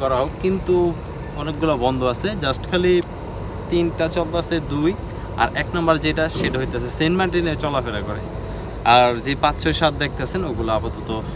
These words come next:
এভাবেই আছে। তো আশা করি এই ভিডিওগুলো আপনাদের ভালো লাগবে। যারা, আহ, দেখতে চেয়ে-, চেয়েছিলেন গ্রিন লাইন আপডেট,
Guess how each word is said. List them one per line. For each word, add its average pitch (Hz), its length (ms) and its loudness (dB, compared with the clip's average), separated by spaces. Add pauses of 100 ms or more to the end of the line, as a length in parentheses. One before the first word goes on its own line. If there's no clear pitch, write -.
(120)
এভাবেই 143 360 0
আছে। 110 240 -6
তো 143 60 2
আশা 143 180 0
করি 175 200 2
এই 160 80 4
ভিডিওগুলো 135 460 0
আপনাদের 131 320 -2
ভালো 123 280 0
লাগবে। 123 300 0 (580)
যারা, 120 180 2
আহ, 113 580 0
দেখতে 117 300 -2
চেয়ে-, 123 360 -2
চেয়েছিলেন 127 540 -2
গ্রিন 120 200 -2
লাইন 117 220 -2
আপডেট, 117 300 -2